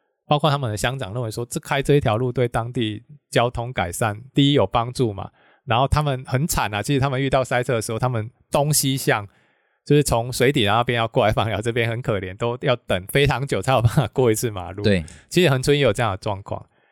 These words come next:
Speaker 1: 哎呀，他们就认为说他打通那一条，在短时间，他比较快嘛，短时间是会有帮助的啊。哎，然后很多田其实也没有在种，种植啊。哎，所以或许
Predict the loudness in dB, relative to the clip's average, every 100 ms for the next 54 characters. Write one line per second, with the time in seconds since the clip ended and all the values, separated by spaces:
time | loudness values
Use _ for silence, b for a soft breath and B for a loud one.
0 | _ -12 -6 -2 0 4 4 2 0 -2
1 | 0 -2 0 -2 0 -2 -2 -4 -4 -4
2 | -4 -4 -4 -6 -8 -10 -6 -4 0 0
3 | 0 -4 -4 0 0 0 -2 -2 -2 0
4 | 0 0 0 -2 2 2 2 0 -4 -6
5 | -6 -4 -6 -10 _ _ _ _ -6 -2
6 | -2 -2 -4 -2 -2 -4 -6 -10 -10 -12
7 | -16 -8 -6 -4 -4 -4 -4 -8 -8 -10
8 | -10 -6 -4 -4 -8 -14 -14 -14 -18 -20
9 | -20 -20 _ _ _ _ _ -2 0 0
10 | -2 -12 _ _ _ 0 2 0